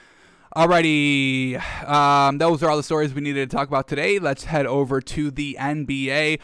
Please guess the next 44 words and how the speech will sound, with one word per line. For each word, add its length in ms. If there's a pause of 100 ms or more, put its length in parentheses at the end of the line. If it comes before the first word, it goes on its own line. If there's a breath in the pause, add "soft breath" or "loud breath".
(120)
We'll 140
quickly 340
kind 220
of 40
overview 520
all 100
the 100
games, 460
go 120
a 40
little 180
bit 220
deeper 260
into 280
the 80
stats, 520
do 140
our 100
moneymaker 540
for 160
today's 420
games, 440
and 180
then 140
we'll 140
go 260
into 480
our 380 (200 loud breath)
N 160
F 160
L 160
draft 680
prospect 920
of 460
the 340
day 580
from 420
Penn 500
State. 720
Linebacker, 680 (120)
give 200
y'all 200
another 340
cl-, 200